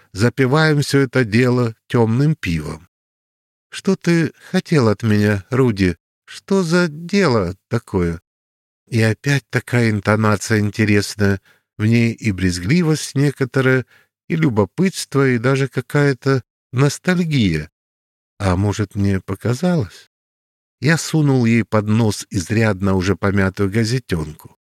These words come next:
«На, прочти, хотя тут на португальском,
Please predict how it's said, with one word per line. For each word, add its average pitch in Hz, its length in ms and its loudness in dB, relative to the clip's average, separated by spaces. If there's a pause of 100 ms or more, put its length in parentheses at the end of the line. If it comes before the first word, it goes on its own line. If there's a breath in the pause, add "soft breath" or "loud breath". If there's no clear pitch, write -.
(280)
«На, 113 280 2 (220)
прочти, 107 560 -2 (580 soft breath)
хотя 113 300 0
тут - 380 -6
на 113 160 0
португальском, 104 1000 0